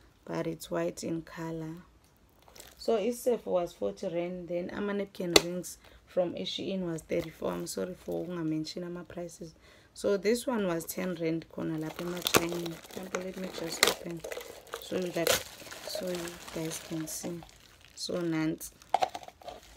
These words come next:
you put in your toothbrushes, then ufake i-toothpaste. And then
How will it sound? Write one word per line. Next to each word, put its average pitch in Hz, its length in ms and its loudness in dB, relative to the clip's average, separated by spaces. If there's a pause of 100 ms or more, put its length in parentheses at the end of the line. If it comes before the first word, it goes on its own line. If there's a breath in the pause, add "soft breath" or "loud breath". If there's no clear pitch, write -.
(960)
you 175 140 -4
put - 400 2
in 190 100 0
your 175 160 2 (160)
toothbrushes, 160 680 -4 (100)
then 170 380 0 (240)
ufake 170 500 -4 (160)
i-toothpaste. 170 1080 -8 (2250)
And 185 200 2
then 185 380 4